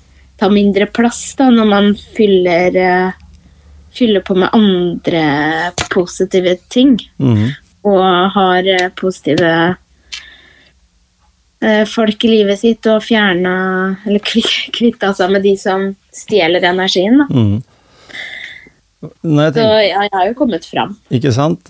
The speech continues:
Speaker 2: Og, og det som er greia er jo at, eh, det er en veldig god egenskap du har der, at du har på en måte tatt noen avgjørelser, eh,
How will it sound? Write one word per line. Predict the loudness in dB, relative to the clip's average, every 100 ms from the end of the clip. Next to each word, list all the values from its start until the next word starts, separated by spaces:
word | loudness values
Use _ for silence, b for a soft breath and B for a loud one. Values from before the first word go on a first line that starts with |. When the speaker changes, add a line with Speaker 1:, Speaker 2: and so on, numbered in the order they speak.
| -6
Speaker 2:
Og, | -2 -2
og | 0 -2 2
det | 2 2
som | 2 2
er | 2 2
greia | 2 2 2 2
er | 2
jo | 0
at, | 0 2
eh, | 4 4 4 4 4 4 2 0 0 0
det | 0 2
er | 2
en | 2
veldig | 2 0
god | 2 2
egenskap | 2 0 -4 -6 -4 -6 -4
du | -2
har | 0 2
der, | 0 0
at | -2
du | -4 -2 -2 -4 b b b b -6
har | -4
på | -2
en | 0
måte | 0 -4
tatt | -4 -6 -6
noen | -2 0 0 0 -4
avgjørelser, | -4 -2 0 0 0 0 -2 0 2 2
eh, | 0 0 0 0 0 0 -2 -4